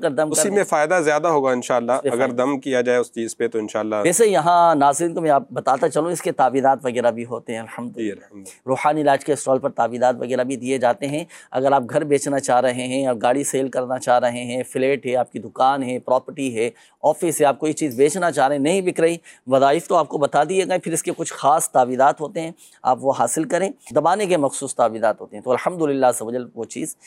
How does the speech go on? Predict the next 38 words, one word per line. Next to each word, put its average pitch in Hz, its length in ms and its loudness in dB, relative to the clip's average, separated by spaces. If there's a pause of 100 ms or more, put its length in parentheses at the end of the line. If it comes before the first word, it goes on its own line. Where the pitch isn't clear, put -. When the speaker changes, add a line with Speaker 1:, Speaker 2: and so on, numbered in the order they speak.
(200)
Speaker 1:
بک - 220 -2
جاتی 107 400 -4
ہے۔ - 40 -10 (300)
ایک 170 240 0
اور 175 300 2
استخارے 135 460 -4
کے 135 100 -8
حوالے 117 260 -2
سے 127 120 -8
Speaker 2:
یہ 156 280 2
شبانہ 147 480 0
نام 180 260 0
بتایا 160 280 2
تھا، 190 160 0
والدہ 147 460 2
کا 175 80 2
نام 147 200 2
سعدیہ 147 460 -2
بتایا 143 460 0
کہ 147 360 0
ان 143 100 -4
کی 156 120 -6
طبیعت 147 440 -4
ٹھیک 147 180 -6
نہیں 139 220 -4
رہتی، 135 280 -4
بیمار 123 400 0
رہتی 120 320 -6
ہیں۔ 117 140 -2 (400)
تو 127 440 4 (280)
شبانہ 139 420 0 (280)
بنت 143 440 0 (440)
سعدیہ 139 380 0
کا 175 160 0
بھی 156 160 0
استخارہ 147 560 0
کیا 151 340 -2
ہے، 156 140 4